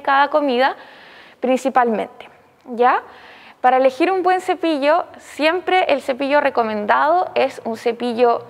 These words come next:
de mango recto, de filamentos suaves, en el cabezal, que es donde van los filamentos, que sea pequeño y los filamentos deben ir todos en la misma línea.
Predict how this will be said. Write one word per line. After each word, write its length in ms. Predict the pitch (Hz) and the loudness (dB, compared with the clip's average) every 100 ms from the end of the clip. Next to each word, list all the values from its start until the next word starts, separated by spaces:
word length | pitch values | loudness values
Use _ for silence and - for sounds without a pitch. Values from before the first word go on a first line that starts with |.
| - | -16
de 180 | - 190 | -4 0
mango 340 | 190 196 202 208 | 0 0 2 2
recto, 680 | 220 240 - - 381 494 - - - | 4 0 -4 -2 -2 -2 -8 -20 -14
de 180 | 226 302 | -4 -2
filamentos 720 | 311 302 294 269 269 277 233 | -2 -2 0 -2 -4 -4 -6
suaves, 840 | - - 220 202 233 - 480 - - - - - _ - | -6 0 2 2 0 -2 -2 -12 -20 -20 -20 -20 _ -4
en 80 | 233 | 0
el 160 | 233 220 | 0 2
cabezal, 600 | 226 220 220 262 320 311 | 2 0 0 0 0 -2
que 140 | 233 | -2
es 80 | 226 | 0
donde 240 | 233 214 | 0 2
van 200 | 214 233 | 2 2
los 100 | 254 | 0
filamentos, 640 | - 285 285 302 311 311 | -2 -2 0 -2 -4 -6
que 140 | - 240 | -4 -6
sea 260 | - 240 | -2 -2
pequeño 580 | 226 214 - 311 359 381 - | -2 -4 -2 -2 -2 -4 -2
y 80 | 311 | 0
los 140 | 311 | 0
filamentos 520 | 311 302 285 277 285 | 0 -2 -2 -2 -2
deben 260 | 285 269 262 | 0 -2 -2
ir 120 | 254 | -6
todos 400 | 254 240 247 247 | 0 2 2 2
en 80 | 240 | 2
la 80 | 233 | 2
misma 320 | 226 226 233 | 0 -2 0
línea. 380 | 214 175 - | 0 -6 -12